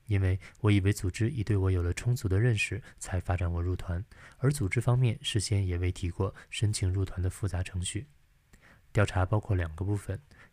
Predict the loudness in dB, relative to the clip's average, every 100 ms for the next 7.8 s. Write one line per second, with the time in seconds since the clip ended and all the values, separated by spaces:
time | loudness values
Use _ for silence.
0 | 0 2 4 2 2 2 2 0 0 0
1 | 0 2 2 2 2 0 0 0 0 0
2 | 0 -2 -4 0 -2 -2 _ -2 -2 0
3 | -2 -2 -2 -2 0 0 -2 -2 -2 -2
4 | -2 -2 0 -2 -4 -12 -6 -2 0 0
5 | 0 0 0 -4 -10 -20 -20 -20 -20 0
6 | 4 4 4 2 4 2 4 4 4 4
7 | 2 2 2 2 -2 0 0 -2